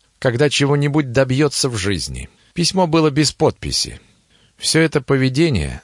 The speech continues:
отмеченное полным отсутствием чувства реальности, можно объяснить его юношеской незрелостью, но по свидетельству многих лиц, в частности Ханфштенгля и Шпеера, такую же застенчивость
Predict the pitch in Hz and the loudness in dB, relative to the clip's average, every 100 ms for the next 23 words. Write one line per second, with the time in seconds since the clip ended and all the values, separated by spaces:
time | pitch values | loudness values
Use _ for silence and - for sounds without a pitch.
0 | _ 104 - 135 113 117 110 104 - 143 | _ -6 0 -2 0 0 0 0 2 2
1 | 131 113 - 127 120 - 120 - 95 95 | 4 0 0 -4 -4 -2 -4 -4 -2 -2
2 | 92 - 110 - 104 101 120 151 90 69 | 0 -2 -2 -2 0 2 2 2 -2 -6
3 | - 60 - _ _ _ - 175 156 160 | -10 -14 -16 _ _ _ -2 0 0 -2
4 | 143 147 - 165 156 - 123 131 135 151 | 0 -2 0 -2 -2 -2 0 2 2 2
5 | 139 120 127 - 139 143 135 151 131 73 | 2 0 -2 0 2 2 2 2 2 0
6 | - - 65 - _ _ 98 98 113 - | -6 -10 -14 -14 _ _ -4 0 0 0
7 | 113 117 101 90 - 90 104 107 90 76 | 0 0 0 -4 -2 -2 0 0 -2 -6
8 | 107 143 - - - - - 123 - 101 | -4 -4 -6 -10 -14 -10 -2 0 0 -2
9 | - 98 - _ - 170 147 - 107 92 | -2 -6 -6 _ -2 -2 0 -2 0 0
10 | 78 67 73 _ 98 - - 165 131 76 | -2 -4 -6 _ -10 -10 -2 0 2 0
11 | 71 - _ - 110 151 147 110 110 110 | -6 -12 _ -6 -2 2 4 4 2 2
12 | 98 151 156 - - 65 - - | 0 0 0 0 -4 -4 -8 -10